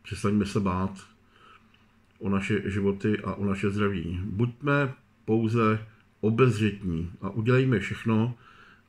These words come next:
aby jsme se nenakazili a aby jsme nenakazili ostatní lidi. Zabývejte se láskou, krásou, choďte do přírody, dělejte humor, protože když děláte humor,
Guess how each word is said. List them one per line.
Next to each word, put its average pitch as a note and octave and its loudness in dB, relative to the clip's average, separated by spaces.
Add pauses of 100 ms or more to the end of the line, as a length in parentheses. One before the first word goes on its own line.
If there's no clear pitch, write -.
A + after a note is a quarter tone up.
aby A2 2
jsme A2 2
se G2+ 0
nenakazili G#2 2
a - -8
aby G2 -4
jsme G2+ -2
nenakazili G2 2
ostatní F#2 -4
lidi. F#2 -4 (2500)
Zabývejte C3 2
se G#2+ 0
láskou, A#2 2
krásou, G#2+ 2
choďte A2+ -2
do A2 4
přírody, G2+ 2 (100)
dělejte G#2 2
humor, G#2+ 4 (560)
protože G#2 -2
když G#2 -2
děláte A2 2
humor, A2 4